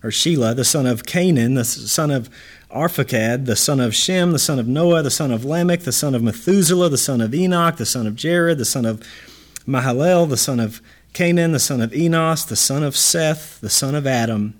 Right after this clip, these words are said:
the son of God." And he ends his gene-, genealogy with Adam, unlike Matthew, and it's significant. He calls him the Son of God, and then the next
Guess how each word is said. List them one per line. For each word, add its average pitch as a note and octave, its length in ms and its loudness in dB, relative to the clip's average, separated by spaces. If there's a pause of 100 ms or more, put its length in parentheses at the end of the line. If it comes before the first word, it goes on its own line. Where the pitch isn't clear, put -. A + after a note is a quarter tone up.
(760)
the G#2+ 100 -8
son A2+ 260 0
of F#2+ 120 -4
God." G2 340 -8 (1400)
And A2 140 -2
he D3+ 200 4
ends G3 160 6
his C3+ 220 2
gene-, C#3 380 -2
genealogy C3 840 -2
with A2+ 320 -10
Adam, A2+ 580 -6
unlike B2 300 -8
Matthew, G#2 540 -10
and A#2 80 -12
it's A2 100 -2
significant. C#3 460 -4
He G#2+ 60 -4
calls C#3 300 -4
him C#3+ 100 -4
the B2+ 60 -4
Son B2+ 200 -4
of A#2+ 120 -6
God, C3+ 280 -2
and A2+ 140 -2
then C3 180 0
the A2+ 100 -2
next C#3 540 -2